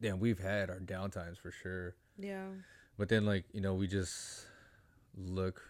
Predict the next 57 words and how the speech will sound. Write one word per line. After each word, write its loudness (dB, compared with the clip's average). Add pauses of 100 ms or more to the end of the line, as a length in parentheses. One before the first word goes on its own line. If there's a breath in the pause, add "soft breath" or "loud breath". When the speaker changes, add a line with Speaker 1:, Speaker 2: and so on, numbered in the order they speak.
(220)
Speaker 1:
we -4
just -8
look -4
for, -16
like, -8
at -12
the, -6
at -4
the -2
end -2
of -4
the -10
tunnel, -6
like, -10
we're -14
like, -20
"Fuck, -6
dude, -8
like, -10
it's -8
gonna 0
get -2
better, -2
right? -4
It's -10
gonna -6
get -8
better." -6
And -4
Speaker 2:
Yeah. -4
Speaker 1:
every 2
little 2
thing 0
that's -2
been -6
positive, 0
like, -4 (400 loud breath)
we -2
just 0
treat 0
it 2
as 0
a -4
blessing, -4
which -8
is -10
cool. -6 (840 soft breath)
And -2
which 0
is 0
even -2
cooler -2
because, -4
like -4
I -8
said, -4
like, -6